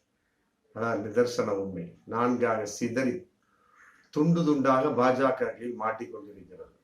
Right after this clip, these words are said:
அப்படிங்கிறது தி மு க. அப்புறம் அதன் அடிப்படையில வந்து பழைய கட்சினால அ தி மு க, அடுத்து இருந்திருந்தா தே மு தி க தான் வரும். அப்ப அவர் விஜயகாந்த் வந்து ஐயா இறந்துட்டாங்க.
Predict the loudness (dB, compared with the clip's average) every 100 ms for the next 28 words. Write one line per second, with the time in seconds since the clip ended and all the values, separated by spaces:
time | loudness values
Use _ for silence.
0 | _ _ _ _ _ -8 -4 0 2 2
1 | 0 0 2 0 -2 -6 -12 _ _ _
2 | _ _ _ _ _ _ _ _ -2 2
3 | 2 4 6 6 4 4 6 6 6 4
4 | 4 6 8 8 4 2 0 0 0 0
5 | -2 -4 -4 -6 -12 -12 _ 2 4 4
6 | 4 4 4 2 2 0 0 4 4 4
7 | 2 0 0 -2 -4 -6 -12 _ _ _
8 | _ _ _ _ _ _ _ _ _ _
9 | -10 -2 2 4 4 6 6 6 4 4
10 | 4 4 4 4 4 2 -2 -6 -10 -16
11 | -18